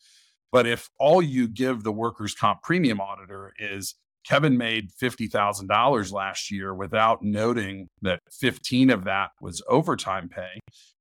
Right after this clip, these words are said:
then the auditor can't exclude that, uh, the way that they should. Similarly,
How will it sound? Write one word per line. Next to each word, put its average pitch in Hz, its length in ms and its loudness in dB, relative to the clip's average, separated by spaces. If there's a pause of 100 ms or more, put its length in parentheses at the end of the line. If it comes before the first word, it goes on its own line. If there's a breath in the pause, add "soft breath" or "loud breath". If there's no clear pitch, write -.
then 113 220 4
the 113 160 2
auditor 120 640 0 (1000)
can't 123 380 0
exclude 107 540 -2
that, 95 260 0 (300)
uh, 95 100 -6
the 92 140 -8
way 90 160 -4
that 92 160 -14
they 95 120 -14
should. 107 380 -2 (480)
Similarly, 104 880 0